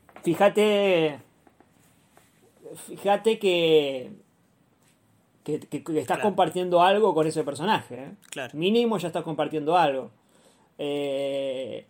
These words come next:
Speaker 1: pero bueno, a, a mí, eh, por
Speaker 2: Mm.
Speaker 1: lo general me gustan estas películas, o sea, me gustan las películas que hablamos, eh, en Cracovia Verano de Compliance. Bueno, es una película, o bueno, The Hunt, ya hablamos el año pasado, que,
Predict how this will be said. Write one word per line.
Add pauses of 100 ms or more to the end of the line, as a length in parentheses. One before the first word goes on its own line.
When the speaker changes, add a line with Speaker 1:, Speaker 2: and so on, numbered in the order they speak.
(280)
Speaker 1:
pero
bueno,
a,
a
mí,
eh,
por
Speaker 2:
Mm.
Speaker 1:
lo
general
me
gustan
estas
películas,
o
sea,
me
gustan
las
películas
que
hablamos, (180)
eh, (220)
en
Cracovia
Verano
de
Compliance.
Bueno,
es
una
película,
o
bueno,
The
Hunt,
ya
hablamos
el
año
pasado,
que,